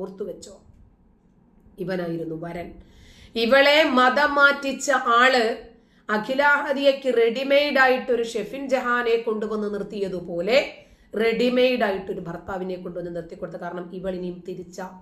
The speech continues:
അവളുടെ പൂർവ്വമതത്തിലേക്ക് പോകരുത് എന്ന് അവളെ മതം മാറ്റിയവർക്ക് നിർബന്ധമുണ്ടായിരുന്നു. എന്നിട്ട് ഈ പെണ്ണ് ഗർഭിണിയായിരിക്കുമ്പോൾ തന്നെ രണ്ടായിരത്തി പതിനാറ് മെയ് മുപ്പത്തിയൊന്നാം തീയതി ഇവര് മുഴുവനും മുംബൈ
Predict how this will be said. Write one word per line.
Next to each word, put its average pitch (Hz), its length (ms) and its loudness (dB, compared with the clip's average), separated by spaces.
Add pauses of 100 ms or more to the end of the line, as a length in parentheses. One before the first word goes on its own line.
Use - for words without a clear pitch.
(160)
അവളുടെ 185 360 -6 (360)
പൂർവ്വമതത്തിലേക്ക് 185 1120 -8 (120)
പോകരുത് 170 600 -12 (160)
എന്ന് 190 160 -8 (420)
അവളെ 170 240 -6 (120)
മതം 180 360 -12
മാറ്റിയവർക്ക് 170 680 -12
നിർബന്ധമുണ്ടായിരുന്നു. 170 920 -14 (680)
എന്നിട്ട് 311 280 6
ഈ 330 120 8
പെണ്ണ് 294 220 6 (100)
ഗർഭിണിയായിരിക്കുമ്പോൾ 254 1040 4 (100)
തന്നെ 190 140 -6
രണ്ടായിരത്തി 233 760 2
പതിനാറ് 208 560 0 (100)
മെയ് 208 240 -4
മുപ്പത്തിയൊന്നാം 180 880 -10
തീയതി 185 340 -8 (500)
ഇവര് 208 340 2
മുഴുവനും 175 440 -4 (480)
മുംബൈ 196 520 -2